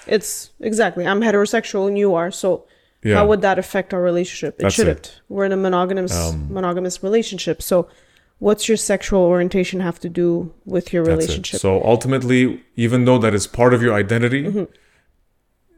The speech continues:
Speaker 2: it, since this is monogamous, it's nobody's business.
Speaker 1: Exactly.
Speaker 2: Meaning, f-, as far as I'm concerned, it's not the family's business.
Speaker 1: Yeah, exactly.
Speaker 2: So it's between you and him,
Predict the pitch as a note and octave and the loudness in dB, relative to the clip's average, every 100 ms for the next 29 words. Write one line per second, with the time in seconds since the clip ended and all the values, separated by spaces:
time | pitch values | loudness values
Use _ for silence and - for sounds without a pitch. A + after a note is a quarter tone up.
0 | _ G2+ F2 - A2 G2+ A#2 A#2+ G#2 G2 | _ -6 -2 0 0 0 -2 0 2 2
1 | G#2+ B2 C#3 C#3+ - G2+ - A2 A2+ A#2 | 2 2 -2 -4 -8 -8 -2 0 2 0
2 | F#2 A#2 A2 G2+ D#2+ - - - F#3 F3+ | 0 -2 0 0 -2 -8 -8 -6 0 0
3 | E3+ - G#2 G#2+ A2 - - G2+ - A2+ | 0 0 0 0 -2 -6 -12 -8 -2 4
4 | A#2 A#2 A#2+ C3 - C3 B2+ A2 - A#2 | 4 4 0 -4 -2 -4 -4 -6 -2 -2
5 | A2 G#2 A2 G#2+ G#2 F2 F2 G#2+ F#2+ E2+ | -2 -4 -4 -2 -2 -4 -4 -4 -2 -6
6 | D2+ G#3 G#3+ D#3+ F3 F3+ - - - G#2 | -6 0 2 2 0 -2 -4 -10 -2 4
7 | G2 G2 G2 F#2 F#2 F#2+ G#2 G2+ G2 G#2+ | 4 2 -4 -8 -8 -6 -2 -2 0 0
8 | G#2+ F#2+ G2 A#2+ | 0 0 -2 -4